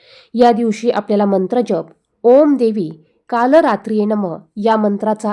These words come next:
एकशे आठ वेळा किंवा जास्तीत जास्त जप करायचा आहे. त्याचप्रमाणे देवीच्या आठव्या दिवशी आपण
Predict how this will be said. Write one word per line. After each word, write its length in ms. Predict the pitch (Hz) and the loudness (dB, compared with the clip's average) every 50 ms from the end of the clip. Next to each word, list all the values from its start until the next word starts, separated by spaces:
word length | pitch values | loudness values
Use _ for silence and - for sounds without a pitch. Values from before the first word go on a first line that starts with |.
| - - | -8 -8
एकशे 320 | 214 208 - - - 233 - - | -12 -12 -12 -12 -12 -12 -10 -8
आठ 260 | 208 208 254 247 233 | -6 -6 -6 -6 -6
वेळा 200 | 220 226 220 214 214 214 _ _ _ _ _ _ _ _ - | -6 -6 -6 -6 -8 -12 _ _ _ _ _ _ _ _ -4
किंवा 240 | 285 285 285 339 330 | -2 0 2 2 0
जास्तीत 340 | 262 233 202 - - 240 190 196 | 0 -2 -6 -6 -10 -14 -8 -6
जास्त 260 | 202 190 196 - 220 175 - | -8 -8 -6 -8 -10 -8 -6
जप 160 | 196 190 196 | -8 -8 -8
करायचा 420 | - 196 180 185 220 240 - 240 | -8 -8 -6 -6 -8 -8 -6 -8
आहे. 260 | 208 202 185 165 156 160 _ _ _ _ _ _ _ _ _ _ _ - | -8 -8 -8 -10 -16 -18 _ _ _ _ _ _ _ _ _ _ _ -6
त्याचप्रमाणे 760 | - 269 285 - - - - 254 240 226 226 226 208 160 151 156 _ _ _ _ _ _ _ - | -4 -2 -2 -2 -4 -4 -6 -4 -4 -2 -2 -4 -4 -6 -8 -12 _ _ _ _ _ _ _ -8
देवीच्या 640 | 214 254 254 247 254 302 285 285 - 277 196 156 175 - _ _ _ _ _ _ - | -6 -4 -4 -2 -4 -4 -6 -4 -4 -4 -4 -4 -8 -12 _ _ _ _ _ _ -6
आठव्या 400 | 214 226 226 226 - 254 320 330 | -4 -4 -4 -6 -4 -4 -2 -2
दिवशी 340 | 320 294 269 226 - - 247 - | -2 -2 -6 -6 -8 -12 -12 -10
आपण 300 | - 214 - 214 170 165 | -10 -8 -8 -8 -8 -8